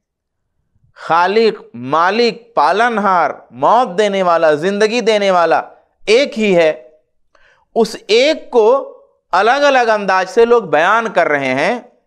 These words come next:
ये कहने का मतलब है मौलाना के। वो बयान करना गलत हो सकता है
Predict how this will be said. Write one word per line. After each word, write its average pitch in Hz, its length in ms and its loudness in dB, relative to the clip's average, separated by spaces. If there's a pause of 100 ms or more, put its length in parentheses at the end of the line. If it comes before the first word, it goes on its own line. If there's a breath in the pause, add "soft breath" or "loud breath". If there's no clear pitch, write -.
ये 190 300 0
कहने 160 360 -4
का 208 160 0
मतलब 131 400 -2
है 175 80 0
मौलाना 101 440 -2
के। - 220 -20 (240 soft breath)
वो 135 100 0
बयान 233 340 0
करना 254 280 0
गलत 269 300 0
हो 269 120 0
सकता - 320 -4
है - 200 -14